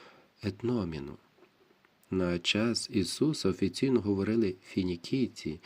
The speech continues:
чи сиропалестинці. Але Матей свідомо пише «хананейка», аби підкреслити цю історичну ворожнечу, адже хананейці були тим народом, якого Ізраїль мав витіснити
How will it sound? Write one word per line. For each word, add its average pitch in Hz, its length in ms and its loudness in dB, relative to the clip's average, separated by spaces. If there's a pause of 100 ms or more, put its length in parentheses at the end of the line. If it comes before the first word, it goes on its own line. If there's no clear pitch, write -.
(260)
чи 156 460 0
сиропалестинці. 104 1400 0 (500)
Але 95 300 2
Матей 95 600 2
свідомо 98 680 2
пише 95 560 0 (320)
«хананейка», 82 960 -6 (520)
аби 117 240 10
підкреслити 101 920 4
цю - 240 6
історичну 107 720 2
ворожнечу, 95 840 2 (340)
адже 98 280 2
хананейці 104 640 2
були 113 260 6
тим 110 220 0
народом, 95 640 0 (340)
якого 131 380 6
Ізраїль 107 720 4
мав 104 340 2
витіснити 101 1200 2